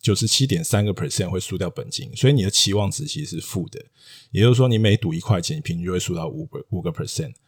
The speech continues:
那当然，再过一段时间，就是当你，我清醒了之后呢，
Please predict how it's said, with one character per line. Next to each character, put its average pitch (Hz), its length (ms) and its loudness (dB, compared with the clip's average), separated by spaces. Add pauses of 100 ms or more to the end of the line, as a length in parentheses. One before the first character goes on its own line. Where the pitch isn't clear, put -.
(120)
那 131 140 4
当 131 160 6
然， 110 200 8
再 104 320 4 (160)
过 123 180 6
一 95 80 -4
段 104 220 4
时 87 160 -4
间， 85 240 -4
就 95 100 -2
是 92 60 0
当 117 180 4
你， 87 220 0 (180)
我 87 160 -2
清 123 260 6
醒 82 200 2
了 71 80 -8
之 82 160 -8
后 90 220 -4
呢， 65 100 -8